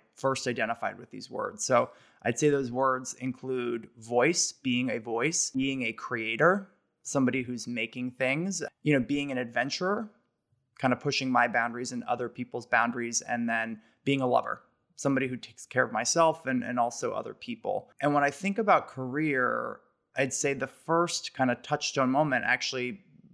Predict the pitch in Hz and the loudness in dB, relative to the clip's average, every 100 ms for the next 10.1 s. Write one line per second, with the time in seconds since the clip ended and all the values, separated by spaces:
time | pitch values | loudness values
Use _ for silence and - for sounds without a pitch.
0 | - _ - 139 117 135 120 117 113 - | -20 _ -2 2 2 0 2 4 4 0
1 | 123 117 117 - _ _ _ _ - 120 | -2 0 -2 -4 _ _ _ _ 0 2
2 | 151 160 - 135 117 120 113 - 123 - | 4 2 2 0 2 2 2 0 -4 -6
3 | - 135 123 117 - 120 117 110 110 117 | 0 4 6 4 2 -4 -6 -6 -8 -8
4 | 113 120 117 165 170 135 110 113 117 117 | -4 -4 0 2 4 2 0 -2 -2 -6
5 | _ _ _ _ 131 127 - 131 143 - | _ _ _ _ 2 4 2 2 2 2
6 | 165 139 127 139 131 120 110 - 165 160 | 0 2 4 2 0 -6 -6 4 6 6
7 | 135 - - 117 113 113 113 113 120 117 | 4 0 -6 -4 -2 -4 -2 -2 -2 -6
8 | 117 113 131 123 117 113 107 - 120 120 | -8 -8 -2 2 2 0 -8 -10 -8 -4
9 | 120 117 117 113 110 104 107 120 101 - | 0 0 -2 -6 -4 -6 0 0 0 -4